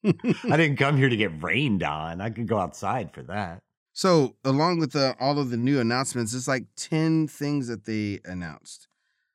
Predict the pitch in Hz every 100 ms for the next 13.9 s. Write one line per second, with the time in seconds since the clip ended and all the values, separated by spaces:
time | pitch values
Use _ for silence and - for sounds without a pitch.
0 | _ - 127 117 107 113 107 - 104 120
1 | 113 135 123 120 113 107 120 - 117 104
2 | 101 104 101 95 - 110 113 143 151 190
3 | 214 _ _ - 110 104 107 98 92 123
4 | 113 113 110 98 104 101 104 87 104 104
5 | - 98 95 90 87 - _ _ 120 98
6 | 131 - 110 101 107 104 92 92 - 98
7 | 95 95 92 90 87 - 104 107 _ _
8 | _ 101 101 95 85 87 135 117 107 104
9 | _ _ _ _ 110 110 - 107 127 143
10 | 147 151 175 240 - - _ _ _ _
11 | _ - - 127 127 147 131 120 107 107
12 | 92 - 120 110 101 92 90 92 - 107
13 | 92 82 90 117 85 80 95 104 107